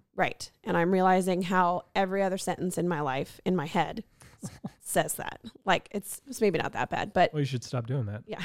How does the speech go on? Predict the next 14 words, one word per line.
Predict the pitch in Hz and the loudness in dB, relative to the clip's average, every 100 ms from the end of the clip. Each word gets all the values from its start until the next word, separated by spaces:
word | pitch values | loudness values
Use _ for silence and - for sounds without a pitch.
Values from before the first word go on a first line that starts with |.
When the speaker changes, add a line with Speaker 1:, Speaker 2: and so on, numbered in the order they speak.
| - - - | -12 -2 2
Speaker 1:
<laughs> | 403 - 370 - - | 4 2 -4 -6 -4
Right. | 196 185 - - - - - - - - | -2 -2 -4 -14 -20 -20 -18 -16 -14 -4
Um, | 240 202 180 185 - - | 0 2 0 -4 -14 -12
I | 202 | -6
definitely | 190 202 202 | -4 -2 -2
should. | 269 - - - | -6 -8 -14 0
Uh, | 233 208 214 202 _ - _ - - _ _ _ _ _ - - - | 2 4 0 -6 _ -20 _ -20 -20 _ _ _ _ _ -14 -12 -4
yeah, | 214 185 175 | 4 4 4
it's | 190 - | -4 2
pretty | 233 | 2
bad | 190 151 | 2 -2
though. | - 220 - - - - | 0 -2 -4 -14 -14 2
And | 262 254 | 2 4
so | 277 254 | 4 4